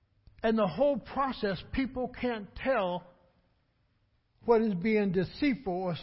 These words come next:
that which is wrong that looks so good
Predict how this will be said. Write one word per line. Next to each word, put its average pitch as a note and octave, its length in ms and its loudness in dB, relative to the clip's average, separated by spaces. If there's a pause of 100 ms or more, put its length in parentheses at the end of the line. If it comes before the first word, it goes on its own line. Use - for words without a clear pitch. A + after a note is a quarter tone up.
(100)
that A3+ 260 2
which A3+ 220 -4
is F3 120 0 (340)
wrong E3+ 760 -2 (120)
that G3 220 -2
looks A#3+ 320 0 (100)
so B3 220 2
good E3+ 600 0